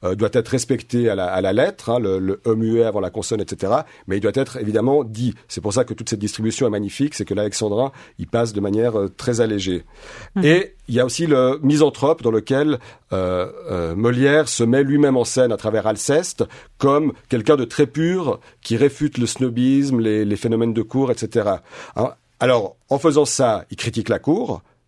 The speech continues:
Speaker 1: ce qui est extraordinaire. Il fait aussi un portrait d'Armande Béjart à travers le, le portrait de Célimène. Il met en, en, comment dire, en, en jeu de miroir ses problèmes conjugaux avec Armande, qui était une coquette, euh, voire une coquine. Et puis, il se moque de lui-même dans les réactions qu'il a vis-à-vis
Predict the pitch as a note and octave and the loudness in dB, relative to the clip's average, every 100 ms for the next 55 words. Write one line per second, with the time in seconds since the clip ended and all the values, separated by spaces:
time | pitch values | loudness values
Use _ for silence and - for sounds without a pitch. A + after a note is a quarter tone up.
0 | _ - E2+ E2+ G#2+ A2+ D#3+ - A2 A#2+ | _ -10 -8 -6 -2 -2 -2 -2 -4 -2
1 | G#2+ A#2 - A2+ A#2 A2+ A2 G#2+ G2+ A2+ | -2 -4 0 0 0 0 0 -2 0 0
2 | G2+ F2 G2 F#2+ F#2+ E2+ - F2 G#2 - | -2 -6 -4 -2 -2 -6 -6 -6 -6 -4
3 | G#2 F2+ G#2 F#2+ A2 F#3 B2+ - - - | -4 -2 -4 -2 -2 -2 -4 -6 -20 -2
4 | C#3 D3+ F3 F3+ A#2+ - _ _ A#2+ A2+ | 2 4 4 4 2 -4 _ _ 0 2
5 | A2+ A#2 B2+ B2+ A#2 A#2 A#2+ A2 A#2 A#2+ | 2 0 0 0 0 2 2 2 2 2
6 | C#3+ C#3+ C#3+ B2+ B2+ A2+ A2 - A#2 A#2 | 2 4 4 4 2 2 -4 -2 0 0
7 | B2 G#2 G#2+ A#2 G2+ - G#2 G#2 C#3 F3+ | -2 -2 0 2 0 0 -2 0 -2 -2
8 | A2 F2+ F2+ F2 F2 G#2 - F3 - F#2 | -8 -6 -4 -4 -4 -2 0 0 -2 -10
9 | - - - - D#2+ F2+ F2+ F2+ F#2 - | -12 -20 -20 -12 -6 -4 -4 -4 -6 -2
10 | E3 G3 F2 - F#2+ - B2 A2+ C#3+ F3 | -2 -2 -6 -10 -20 -4 -4 -2 -2 0
11 | G#3+ F3+ C3+ D3 C#3 E3+ G#3 B2+ C#3 C3+ | -2 -2 -2 2 4 4 2 0 0 2
12 | D3 D3+ F#3 G3+ A2 E2+ - - _ _ | 4 4 4 0 -4 -4 -18 -20 _ _
13 | - G#2 A2 F3+ G3+ G3+ D#3+ C#3+ F3+ - | -12 -6 0 4 4 4 4 2 0 -2
14 | - G3 G3 C#3+ C3+ D#3+ F3+ C#3 D3 D3+ | -4 -2 -2 0 4 6 4 -2 2 2
15 | C3 D3+ F3+ | 2 -2 -2